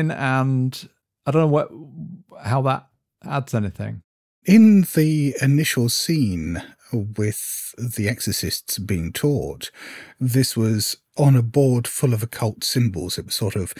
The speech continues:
Speaker 1: Hmm.
Speaker 2: you know, "Here are things to watch out for." And so within that context, it was sort of, yeah, as an exorcist, as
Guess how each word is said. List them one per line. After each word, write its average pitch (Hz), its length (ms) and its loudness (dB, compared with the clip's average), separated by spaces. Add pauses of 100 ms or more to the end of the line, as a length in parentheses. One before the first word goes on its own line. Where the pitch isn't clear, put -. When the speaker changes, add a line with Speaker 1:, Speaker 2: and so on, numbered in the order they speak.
Speaker 1:
Hmm. 135 160 -2
Speaker 2:
you - 20 2
know, 82 120 0
"Here 123 280 0
are 87 40 -2
things 101 340 -2
to 113 80 -4
watch 90 280 -6
out 98 260 -2
for." - 360 -12 (240)
And 127 240 4
so 143 160 -2
within 156 380 4
that 110 200 -2
context, 117 680 -2
it 92 100 -6
was 107 100 -4
sort - 220 -2
of, 107 140 -4
yeah, 101 180 2 (160)
as 139 220 2
an 127 100 4
exorcist, - 680 -4 (100)
as 95 400 -2